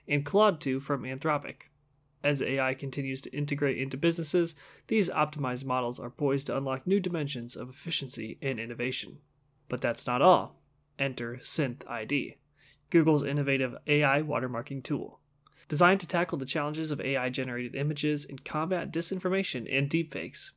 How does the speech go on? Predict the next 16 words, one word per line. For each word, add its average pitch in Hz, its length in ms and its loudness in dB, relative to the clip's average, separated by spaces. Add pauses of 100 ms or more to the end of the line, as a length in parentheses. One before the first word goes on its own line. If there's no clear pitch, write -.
Synth 170 360 2
I 127 120 -2
D 135 320 -4 (240)
marks 147 260 2
a 160 80 0
significant 165 640 -2
step - 300 -2
towards 143 260 -4
bolstering 131 420 -2
trust 170 480 -4
and 143 160 0
authenticity 156 880 -6 (120)
in 160 100 -2
the 151 80 0
digital 127 380 -4
realm. 139 300 -4